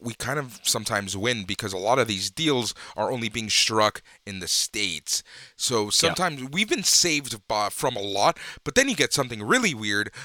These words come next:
Speaker 1: where Peacock signed a deal with Corus. Who the fuck watches Corus? You know what Corus is?
Speaker 2: Ugh.
Speaker 1: It's global.
Speaker 2: Yeah.
Speaker 1: Global, Y T V,
Speaker 2: Yeah,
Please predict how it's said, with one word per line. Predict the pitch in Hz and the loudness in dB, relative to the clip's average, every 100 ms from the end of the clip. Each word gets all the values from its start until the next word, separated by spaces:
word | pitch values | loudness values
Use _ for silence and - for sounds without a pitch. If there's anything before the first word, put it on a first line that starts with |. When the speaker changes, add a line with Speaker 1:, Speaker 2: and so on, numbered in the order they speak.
| - | -6
Speaker 1:
where | 131 147 | 2 2
Peacock | - - 220 - 139 - | 4 2 2 4 2 4
signed | - 135 117 | 0 0 -2
a | |
deal | 110 - 117 120 117 113 - - _ | -6 -2 0 2 0 -2 -10 -20 _
with | 104 120 113 110 - - - | 2 6 6 2 -6 -14 -8
Corus. | - 151 180 113 85 - - - _ _ | 2 6 6 4 2 2 2 0 _ _
Who | - 233 | -10 -6
the | |
fuck | - 208 - | 2 2 4
watches | 151 - 131 | 2 2 -6
Corus? | - - 156 107 80 - - - - | -6 -2 0 0 0 0 0 -6 -10
You | 117 | -2
know | |
what | 156 170 | 0 0
Corus | 156 151 147 | 2 4 4
is? | 160 113 | 0 0
Speaker 2:
Ugh. | - - - - - | -2 -4 -8 -12 -2
Speaker 1:
It's | 113 - - - | -2 0 -2 -4
global. | 113 131 131 95 | 2 4 4 2
Speaker 2:
Yeah. | 92 87 90 _ _ _ _ _ _ | 0 -2 -6 _ _ _ _ _ _
Speaker 1:
Global, | - 131 123 98 82 | 2 4 6 2 0
Y | 104 113 | 2 2
T | - 120 | 0 0
V, | |
Speaker 2:
Yeah, | 123 | 2